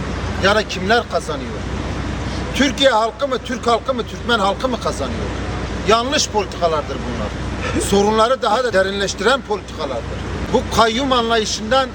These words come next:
dönülmesi gerekiyor. Modern hukuktan bahsediliyor. Modern hukuka uyuyor mu? Kardeşlikten bahsediliyor. Kardeşlik değerlerine uyuyor mu? Böyle mi iç bütünleşmeyi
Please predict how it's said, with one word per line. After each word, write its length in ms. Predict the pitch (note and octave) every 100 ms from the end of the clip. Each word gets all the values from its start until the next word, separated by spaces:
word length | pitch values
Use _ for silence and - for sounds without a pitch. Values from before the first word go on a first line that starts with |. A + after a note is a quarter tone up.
| - - -
dönülmesi 560 | G3 G3+ G3+ G3+ - C#4
gerekiyor. 520 | A#3 G3 - D#3 A2+ G#2 - - - - D#3
Modern 340 | G3+ C4+ D4
hukuktan 540 | B3 - B3 C#4+ D4 C4+
bahsediliyor. 600 | A#3 - F#3+ E3+ D3 A#2+ - - - - - - - -
Modern 280 | F3 B3+ B3
hukuka 340 | G3 A3 A3
uyuyor 380 | G3 A3+ C4+ A3+
mu? 400 | D#3 B2 - G#3
Kardeşlikten 760 | C4 C4 C4+ - B3+ D#4 D#4+
bahsediliyor. 600 | C#4 B3 A#3 G3+ F#3 D#3+ B2+ - - - - - - - - - -
Kardeşlik 560 | F3 F3+ F3+ - A#3 -
değerlerine 440 | G#3 F#3 F3+ E3 D3+ F3
uyuyor 280 | B3 A#3 E3
mu? 40 | - - - - - - -
Böyle 400 | B3 D#4 D4+ C#4
mi 260 | B3+ B3 G#3+ - - - - - - - - -
iç 240 | C#4+ - F#3+
bütünleşmeyi 920 | A3 - A3+ A#3 A3 G#3 A#3 A3 A3